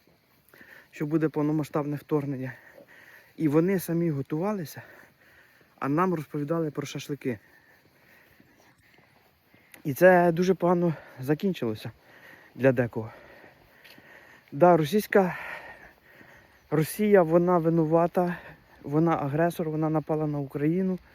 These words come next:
І вона винувата у смертях людей в першу чергу. Але що заважало владі евакуювати з дитячих будинків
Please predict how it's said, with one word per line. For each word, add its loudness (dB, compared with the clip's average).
І 0
вона 6
винувата 0
у -8
смертях -8
людей -8
в -14
першу -10
чергу. -10
Але 2
що 2
заважало 2
владі 2
евакуювати 0
з -10
дитячих 0
будинків 0